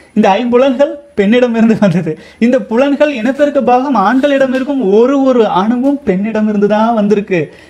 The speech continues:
அப்போ இது பெண்ணை நோக்கி, அஹ், நாம் வந்து பாத்தீங்கன்னா அது ஈர்க்கப்படுவது அப்படிங்கிறது வந்து ஒரு இயல்பான விஷயம்தான். ஆனா அது முடிவல்ல, அது மரணத்திற்கான எதிர். இப்போ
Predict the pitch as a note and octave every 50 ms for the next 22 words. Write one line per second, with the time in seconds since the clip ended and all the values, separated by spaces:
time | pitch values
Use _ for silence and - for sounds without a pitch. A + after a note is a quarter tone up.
0 | _ - G#3 G#3+ C#4+ B3+ A#3+ C4+ D4 C#4+ B3 A#3 G3+ - A3 A3 A3+ B3+ D4 D4
1 | C#4 B3+ B3+ C4 C#4+ C#4 C#4+ - D4 B3+ G3 G3+ A#3+ C#4 C#4+ - - - - _
2 | _ _ - F#3+ F#3+ G3+ G#3 G#3+ A3+ A3+ G#3+ G#3+ A#3 C#4 B3+ A#3 A#3 G#3+ G#3 G#3+
3 | G#3+ G#3 G#3+ B3+ C#4 C4 G#3+ F#3+ G3 F#3 F#3 A#3 C#4+ C#4 - C#4+ B3+ A3 A#3+ A3+
4 | G#3+ A3+ A3+ A3 C4 C4+ A#3 G3 F3+ F#3+ G#3 G#3 G#3 G3+ G3 F#3+ F#3+ G3 G#3 C#4
5 | C#4+ C4+ A3+ G3+ G3+ G#3 A#3+ C#4 C4+ C4 A#3 B3 B3 B3 A3+ G3 - A3+ A3 G3
6 | F3+ E3 - - - F3 G3 G3 F3 E3 F#3 B3 D#4+ D#4+ - - _ _ _ _
7 | _ _ _ - - D#3+ F#3 G3+ B3 C4+ C4+ B3+ B3 B3 A#3+ A3 G#3+ B3 C4+ D#4
8 | D4 C#4 A#3+ A#3 G#3+ D#3+ C#3+ - - - F3 F#3+ G#3+ G3+ F#3+ G3 G#3+ C4 C4 C#4+
9 | C4+ C#4+ C4+ A#3 A3 - - A3+ G#3+ G#3 A3 C4+ C#4+ C4+ G#3 G3 G#3 A3 C4+ A#3
10 | F3+ F#3 F3 - G#3+ G3+ G3 F#3 - -